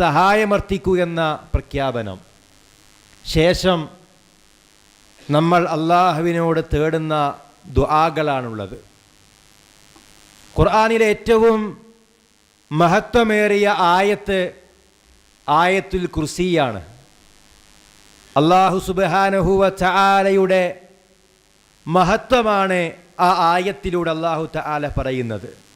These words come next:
അല്ലാഹുവിൻ്റെ അഞ്ചോളം നാമങ്ങൾ ആയത്തുൽ കുർസിയിൽ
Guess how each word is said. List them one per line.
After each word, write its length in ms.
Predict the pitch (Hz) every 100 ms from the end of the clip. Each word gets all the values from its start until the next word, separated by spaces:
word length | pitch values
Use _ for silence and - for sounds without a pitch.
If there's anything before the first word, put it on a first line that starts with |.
| _ - - - - - - - 127
അല്ലാഹുവിൻ്റെ 720 | 156 175 156 160 165 160 160 151 - - _ _ _ - - 147
അഞ്ചോളം 520 | 175 185 190 185 180 175
നാമങ്ങൾ 520 | 170 185 190 185 175 160 - - _ _ _ _ _ _ _ _ _ _ - 139
ആയത്തുൽ 380 | 165 185 185 180 170
കുർസിയിൽ 420 | 165 - 185 175